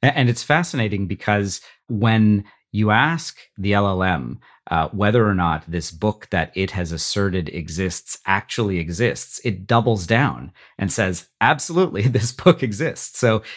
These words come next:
in that case, the L L M checking its own work is not working. But one of the things that I've seen is that they've actually changed the way that Chat G P T works over the last, uh, couple of months. And previously,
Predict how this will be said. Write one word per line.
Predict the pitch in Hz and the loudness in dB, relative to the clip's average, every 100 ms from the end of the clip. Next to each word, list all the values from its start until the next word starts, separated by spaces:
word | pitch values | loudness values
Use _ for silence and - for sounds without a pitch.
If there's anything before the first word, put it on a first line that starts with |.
| - | -2
in | 104 | 2
that | 110 175 - | 4 2 0
case, | 120 107 | -4 -4
the | 107 | -2
L | 104 117 | -2 0
L | 110 | 0
M | 107 | 0
checking | 104 107 107 | 0 -2 -2
its | 98 - | -4 0
own | 110 104 | 0 0
work | 98 127 101 | 2 2 0
is | 92 87 90 | -6 -6 -2
not | 95 110 113 | 4 4 2
working. | 101 107 139 - 55 - _ - - - | 0 2 2 -2 -8 -12 _ -20 -20 -2
But | 110 101 - _ | 2 2 0 _
one | - 113 | 0 2
of | 160 | 4
the | 147 | 2
things | 127 117 104 | 2 2 2
that | 104 90 | 0 -2
I've | 85 | -4
seen | - 147 127 85 | -2 0 2 0
is | 80 80 | -4 -6
that | 87 85 82 - - | -4 -4 -4 -10 -6
they've | 95 | 0
actually | 127 - 120 | 0 -2 -6
changed | - 113 110 107 | -4 0 0 0
the | 95 | -2
way | 92 | -4
that | 87 82 | -4 -6
Chat | - 92 | -4 -4
G | - 95 | -4 -6
P | 87 | -6
T | 85 92 | -8 -6
works | 80 80 - - | -6 -8 -8 -6
over | 87 80 | -6 -4
the | 82 | -6
last, | 80 80 78 - - | -2 -2 -2 -6 -6
uh, | 80 73 | -6 -6
couple | - 95 - | -6 -6 -4
of | 85 | -4
months. | 87 85 - - - - - | -2 -2 -4 -8 -8 -20 -6
And | 92 87 | -2 -2
previously, | - 143 151 117 - 90 80 78 | 2 2 4 2 0 -6 -6 -8